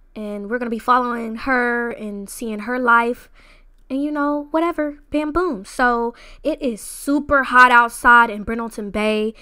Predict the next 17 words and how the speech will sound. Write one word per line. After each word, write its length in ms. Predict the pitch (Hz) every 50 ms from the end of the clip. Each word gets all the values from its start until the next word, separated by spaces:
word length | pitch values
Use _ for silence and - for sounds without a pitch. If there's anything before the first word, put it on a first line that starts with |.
| - - -
It's 160 | 240 220 -
a 60 | 214
heat 300 | 185 - - 254 262 254
wave, 460 | 226 220 220 220 220 214 214 214 208 -
okay? 440 | 202 208 - 240 226 220 220 214 220
It's 200 | - 214 - -
like 120 | 233 226
a 60 | 196
hundred 260 | 196 214 220 - 214
degrees 280 | - 196 214 208 202 202
outside, 360 | 160 160 - - 120 - -
y'all. 240 | - 90 82 - - _ _ _ _ _ - - - - - - -
It's 260 | 240 214 - - - -
Tuesday, 460 | - - 381 370 349 285 311 302 302 311
eleven 340 | 269 247 247 247 240 233 220
thirty 220 | 233 226 220 220
A 120 | 208 208